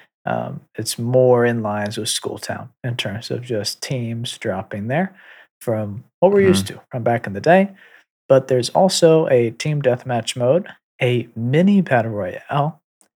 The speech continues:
Speaker 1: a three v three arenas mode, the ranked B R, a full club system where you can have your friends get in a party and get extra, uh, X P to rank up faster. Same thing that you have in the main game.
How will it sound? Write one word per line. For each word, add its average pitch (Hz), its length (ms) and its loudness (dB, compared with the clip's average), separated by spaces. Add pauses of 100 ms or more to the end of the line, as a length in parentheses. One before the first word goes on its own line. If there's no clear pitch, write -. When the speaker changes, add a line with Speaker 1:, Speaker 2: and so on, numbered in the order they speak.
(140)
Speaker 1:
a 117 320 0 (140)
three 160 220 2
v 151 160 -2
three 135 320 2
arenas 147 560 0
mode, 151 480 2 (500)
the 113 120 -2
ranked 156 460 2
B 113 220 0
R, 90 400 -4 (400)
a - 40 -20
full 170 320 4
club 151 500 4
system 175 640 0 (240)
where 113 200 0
you 110 140 -2
can - 180 -8
have 92 320 -8
your - 120 -16
friends 185 760 4
get 123 200 0
in 101 80 -4
a 98 80 -6
party 165 580 6
and 147 160 -2
get 107 180 -4
extra, 113 420 -6 (480)
uh, 98 360 -6
X 107 260 -2
P 160 280 4
to 143 80 -2
rank 104 280 -4
up - 160 -6
faster. 165 640 2
Same 170 240 2
thing 139 220 2
that 123 120 2
you 120 80 4
have 117 300 4
in 113 100 -4
the 117 80 -4
main 151 260 0
game. 147 380 -2